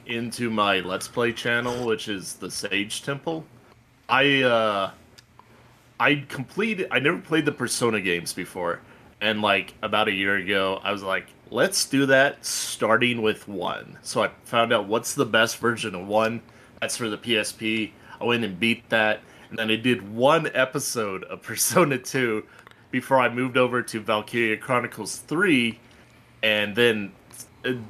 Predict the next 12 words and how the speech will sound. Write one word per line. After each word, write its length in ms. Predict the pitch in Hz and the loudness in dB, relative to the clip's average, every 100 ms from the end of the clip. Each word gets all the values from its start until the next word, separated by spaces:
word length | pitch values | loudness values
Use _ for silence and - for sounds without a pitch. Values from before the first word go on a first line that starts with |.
| - | 2
the 340 | 127 110 104 - - 120 | 4 6 4 -2 -16 -4
winter 340 | 123 120 113 | 0 2 4
months 360 | 110 107 - - | 2 0 -2 -4
came, 580 | 117 101 95 95 92 - - | -2 0 0 -2 -6 -6 -2
and 160 | 98 | 0
I 80 | 92 | 0
just 400 | 92 - 82 - | -2 -8 -8 -6
dropped 320 | 101 82 - | -4 -4 -2
off. 320 | 90 90 73 87 | -2 0 -2 -8
And 80 | |
I'm 80 | 87 | -8
like, 240 | 87 85 | -6 -8